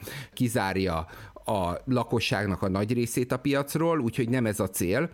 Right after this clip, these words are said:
Az lenne a cél, hogy ezt belássák a szabályzók is, és olyan szabályokat alkossanak, amik mellett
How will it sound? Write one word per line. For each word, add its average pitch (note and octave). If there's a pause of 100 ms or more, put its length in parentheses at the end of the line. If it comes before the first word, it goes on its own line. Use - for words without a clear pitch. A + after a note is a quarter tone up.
(360)
Az D3
lenne A#2+
a G#2
cél, A#2
hogy A2+
ezt G#2+
belássák G#2
a G2+
szabályzók A2
is, C#3+
és A2
olyan A#2
szabályokat F2+
alkossanak, B2
amik G2+
mellett G2